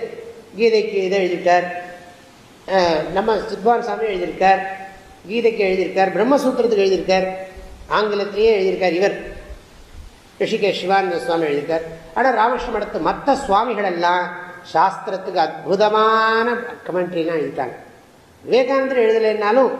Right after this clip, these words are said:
மத்த சுவாமிகள கம்பீரான் சுவாமிஜியுடைய பிரம்மசூத்திரம் பெஸ்ட் புக். அப்புறம் ஜீவன் முக்தி விவேகம், என்னெல்லாம் புஸ்தகங்கள்ல போட்டிருக்காங்க, பஞ்சதசி,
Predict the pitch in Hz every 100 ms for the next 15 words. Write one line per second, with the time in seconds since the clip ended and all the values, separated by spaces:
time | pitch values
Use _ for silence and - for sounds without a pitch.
0 | - - - - 143 - 208 214 214 214
1 | 214 170 180 240 233 220 - 202 202 190
2 | 190 226 165 190 214 208 196 214 220 -
3 | - 190 - - 208 143 - - - -
4 | - - - - - - - _ - -
5 | - - - - _ _ _ - 233 226
6 | - 214 262 262 220 - 226 202 175 175
7 | - - - - 139 220 277 285 285 -
8 | - 233 226 226 190 196 185 160 147 180
9 | 220 262 220 180 196